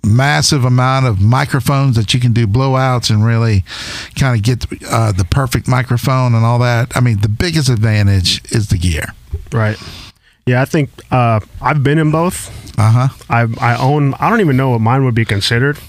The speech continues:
Speaker 2: It's not
Speaker 1: No.
Speaker 2: like a full production. It's just a smaller, it's like a,
Speaker 1: Uh-huh.
Speaker 2: it's like a,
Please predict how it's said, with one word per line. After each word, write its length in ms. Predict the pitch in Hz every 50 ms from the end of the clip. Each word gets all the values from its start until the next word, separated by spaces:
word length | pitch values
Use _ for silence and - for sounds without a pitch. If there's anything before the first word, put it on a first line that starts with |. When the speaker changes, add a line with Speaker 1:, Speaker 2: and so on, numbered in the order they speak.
| - -
Speaker 2:
It's 160 | 127 117 -
not 100 | - -
Speaker 1:
No. 60 | -
Speaker 2:
like 160 | 151 131 117
a 60 | 113 101
full 180 | - 135 139
production. 480 | - 151 135 135 143 147 - - 160 143
It's 80 | 120 123
just 180 | 165 160 -
a 60 | - 110
smaller, 480 | - - 117 117 117 117 113 110 117 - -
it's 140 | 147 - 185
like 160 | 180 - 139
a, 40 | 135 120 110 101 95
Speaker 1:
Uh-huh. 300 | 135 143 151 151 165 180 - - - - - -
Speaker 2:
it's 100 | - -
like 180 | - 180 160 135
a, 240 | 131 120 113 110